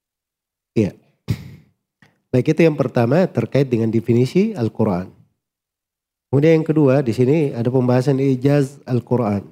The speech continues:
Saya khususkan ya ijaz Al-Quran, karena tadi, tadinya itu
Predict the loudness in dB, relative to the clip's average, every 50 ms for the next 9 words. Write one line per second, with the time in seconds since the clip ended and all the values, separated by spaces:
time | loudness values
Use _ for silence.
0 | -20 _ _ _ -2 -2 0 0 0 0 0 0 -2 -2 -4 -4 -4 -4 -2 -2
1 | -2 -2 -2 0 0 0 0 0 -2 -6 -6 -6 -6 -6 -4 -2 -2 -2 -2 -4
2 | -8 _ _ _ _ _ _ _ _ _ _ _ _ _ _ _ _ _ -4 -4
3 | -2 -2 0 0 2 0 0 -2 -4 -8 -12 -20 _ _ _ -4 0 0 2 2
4 | 2 2 0 0 -2 -6 -10 -18 -20 _ _ _ _ _ _ _ _ 0 2 2
5 | 0